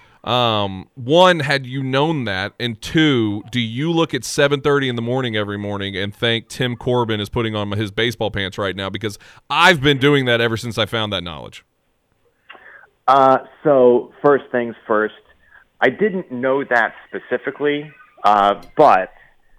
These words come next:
Speaker 2: I think if you're around Coach Corbin enough, you recognize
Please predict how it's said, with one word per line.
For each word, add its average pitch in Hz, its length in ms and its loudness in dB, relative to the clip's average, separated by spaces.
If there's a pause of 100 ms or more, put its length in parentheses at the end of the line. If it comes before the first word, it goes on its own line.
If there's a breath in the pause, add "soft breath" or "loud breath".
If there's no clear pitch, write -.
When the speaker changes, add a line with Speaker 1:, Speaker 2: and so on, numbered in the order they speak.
(280)
Speaker 2:
I 107 80 -4
think 135 180 -12
if 135 220 -8
you're 117 160 -2
around 110 320 0
Coach 101 260 0
Corbin 117 400 -2
enough, 87 400 -2 (460)
you 110 160 -4
recognize 107 580 0